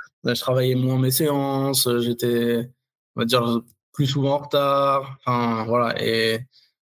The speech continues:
bah, ça, du coup, ça peut gâcher tout ton, tout le travail que t'as, que t'as fait en, en amont, quoi. Tu peux, tu peux tout,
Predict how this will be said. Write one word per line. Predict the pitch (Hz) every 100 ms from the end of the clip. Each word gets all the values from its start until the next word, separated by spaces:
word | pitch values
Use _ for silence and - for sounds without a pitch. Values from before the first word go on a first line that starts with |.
| _ -
bah, | 113 110
ça, | 143
du | 131 120
coup, | 151
ça | 135 117
peut | 123 123
gâcher | 127 120 135
tout | 131
ton, | 131 127 120 120 117 117 117 117 113 127 -
tout | -
le | 156
travail | - 147 147
que | 139
t'as, | 131 131 127
que | 123
t'as | 131 127
fait | - 127
en, | 123 123
en | 131 131
amont, | 147 151
quoi. | 117 120
Tu | -
peux, | 127 131 123 117
tu | 117 -
peux | -
tout, | - 139 123 120 117